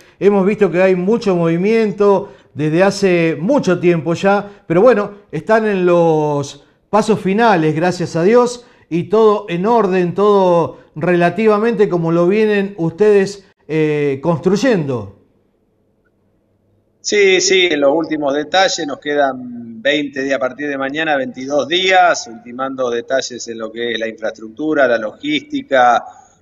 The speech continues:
Speaker 2: eh, la venida de las delegaciones, obviamente el hospedaje, la comida,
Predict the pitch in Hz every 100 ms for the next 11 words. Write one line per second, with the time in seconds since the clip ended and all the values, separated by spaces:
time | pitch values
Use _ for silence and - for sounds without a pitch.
0 | _ - 107 101 98 95 92 90 - -
1 | 113 120 131 147 131 123 117 117 117 117
2 | 117 - 170 170 165 147 139 - 127 123
3 | 147 139 131 117 - 127 151 147 135 123
4 | 113 123 135 151 147 139 127